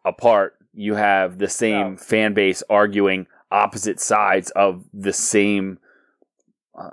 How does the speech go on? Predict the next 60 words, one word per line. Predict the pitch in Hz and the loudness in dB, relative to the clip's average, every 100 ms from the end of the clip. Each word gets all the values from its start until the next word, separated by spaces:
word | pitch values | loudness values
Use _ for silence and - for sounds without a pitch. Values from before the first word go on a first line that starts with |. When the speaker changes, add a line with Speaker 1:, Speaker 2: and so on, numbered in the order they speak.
| - | -10
Speaker 1:
I | 90 | -6
don't | 87 | -6
know, | 85 80 78 - | -6 -8 -10 -14
like, | 90 90 | -6 -4
Speaker 2:
Fans | 143 139 | -4 -6
are | 123 | -2
Speaker 1:
logic, | 104 104 101 101 80 | 2 4 4 0 0
Speaker 2:
fickle. | 90 | -2
Speaker 1:
I | |
Speaker 2:
Like, | 85 | -2
Speaker 1:
guess. | 80 76 - | -4 -6 -10
Speaker 2:
fans | 131 135 135 | -8 -8 -10
are | 123 | -12
fickle, | 135 127 92 | -12 -12 -16
and | 104 | -6
that's | 117 | 0
Speaker 1:
Right. | 92 | 0
Speaker 2:
what | 123 - _ - | -2 -12 _ -16
we | 131 | -14
try | 143 131 | -2 -2
not | 135 131 | -2 -6
to | 120 | -10
be | 123 127 | -10 -10
the | 113 110 101 | -4 -4 -4
hypocritical | 131 127 120 - 120 117 117 107 107 | -8 -10 -10 -8 -8 -4 -4 -2 -4
double | 104 117 110 | -4 -4 -4
standards. | - 120 110 107 110 | -6 -2 -2 -2 -6
Like, | 110 104 107 | -6 -6 -8
if | - | -12
it, | 113 - _ _ _ | -12 -14 _ _ _
if | - 117 | -12 -10
it's | 113 - | -10 -12
good | _ 139 131 | _ -4 -4
enough | 120 113 - | -2 -2 -2
for, | 123 113 107 104 101 _ _ _ _ | -6 -4 -4 -6 -12 _ _ _ _
you | 117 | -14
know, | 110 | -14
you | 110 117 | -14 -10
guys, | 110 107 | -8 -8
it | 107 | -10
needs | 104 110 107 | -20 -20 -20
to | |
be | 107 | -20
good | 110 | -20
enough | 107 104 | -16 -18
for | - | -18
Philly, | - 127 120 | -16 0 2
Speaker 1:
Or | |
at | 139 | 4
Speaker 2:
or | |
Speaker 1:
least | 160 226 - | 2 0 0
Speaker 2:
however | |
Speaker 1:
I | 156 | -2
Speaker 2:
you | |
wanna | 117 | -2
Speaker 1:
try | 147 135 | 0 2
Speaker 2:
look | 117 | 2
Speaker 1:
to, | 110 | 0
Speaker 2:
at | 104 | -6
it. | 104 | -12